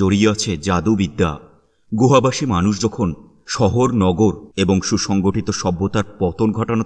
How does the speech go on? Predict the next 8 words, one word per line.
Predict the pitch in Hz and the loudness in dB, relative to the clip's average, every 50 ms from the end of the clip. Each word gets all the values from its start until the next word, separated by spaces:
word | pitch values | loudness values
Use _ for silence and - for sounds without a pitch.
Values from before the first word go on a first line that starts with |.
| - | -4
থেকে | 123 104 110 120 147 - - - _ _ _ _ _ _ - | -6 -4 -4 -6 -6 -8 -14 -20 _ _ _ _ _ _ -10
বহু | 87 87 113 110 123 139 151 - - | 0 2 4 4 6 4 4 2 0
ক্রোশ | - 113 107 110 107 - 80 | 2 2 2 2 2 0 0
দূরে, | 110 110 120 113 78 73 - - - _ _ _ _ - | 2 2 2 2 0 -4 -10 -18 -20 _ _ _ _ -4
তখন | 98 90 - 101 90 - | -2 -2 -2 -4 -4 -2
থেকেই | - 92 - 107 104 95 80 - | -4 -4 -2 -2 -2 0 -2 -2
জাদুবিদ্যার | 90 90 85 107 120 107 127 110 101 123 120 117 - | -2 0 0 0 0 0 -2 -4 -2 -2 -4 -4 -4
প্রচলন। | - 90 - - 95 87 85 80 | -10 -8 -4 -2 0 0 0 -2